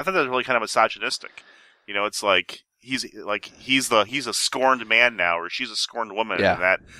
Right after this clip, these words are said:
Speaker 1: that helps motivate. I, I, I did not like that element of it. It kind of annoyed
Speaker 2: It's
Speaker 1: me.
Speaker 2: like kind of a, another classic Hollywood, like, we gotta, we gotta have the, that kind of tension in there.
Speaker 1: Can't people just be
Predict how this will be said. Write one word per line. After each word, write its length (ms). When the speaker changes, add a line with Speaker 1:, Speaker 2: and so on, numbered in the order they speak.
Speaker 1:
that 120
helps 240
motivate. 320
I, 80
I, 360
I 40
did 220
not 200
like 200
that 160
element 340
of 100
it. 120
It 100
kind 160
of 60
annoyed 300
Speaker 2:
It's 80
Speaker 1:
me. 80
Speaker 2:
like 140
kind 180
of 80
a, 180
another 480
classic 420
Hollywood, 460
like, 260
we 100
gotta, 380
we 80
gotta 180
have 260
the, 280
that 160
kind 180
of 60
tension 400
in 100
there. 200
Speaker 1:
Can't 220
people 160
just 160
be 80